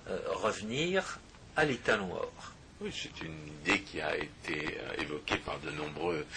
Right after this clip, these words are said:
Speaker 2: économistes parmi les plus grands et qui est en-, aujourd'hui mise en avant par des gens qui ont, qui, qui ont une, euh, ap-, compréhension tout à fait réaliste des, des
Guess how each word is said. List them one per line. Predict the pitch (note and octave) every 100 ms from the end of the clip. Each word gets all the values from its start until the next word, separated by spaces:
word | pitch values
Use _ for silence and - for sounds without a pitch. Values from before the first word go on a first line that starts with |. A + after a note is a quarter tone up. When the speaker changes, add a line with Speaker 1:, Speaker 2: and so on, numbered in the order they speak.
| - - -
Speaker 2:
économistes | E2 - E2 E2 E2+ G2 - D#2 C#2
parmi | D2+ D2+ E2+
les | C#2+ C#2+ -
plus | C#2+
grands | D#3 B2+ F#3 - - - - -
et | - G2
qui | - F#2 A2 F#2
est | E2+ D#2 - -
en-, | D2+ D2 C#2+ - D#2
aujourd'hui | D#2 F2 G2
mise | G2 G#2+ F#2+
en | F2+ E2+
avant | F2 D#3
par | - D#2+
des | D#2+
gens | D#2 B2+
qui | - -
ont, | - - G1+ - - - - - - - - - - -
qui, | - -
qui | -
ont | F#2 -
une, | - D#2+ E2
euh, | D2 C2+ - - - - - - - - -
ap-, | G2+ - - - - - - -
compréhension | D3 C#3 - G#2+ G2+ - A2
tout | - F2+ -
à |
fait | - F2
réaliste | E2+ F#2 F#2 F#2 G2 - - - - -
des, | F2 F2 F#2 -
des | D#2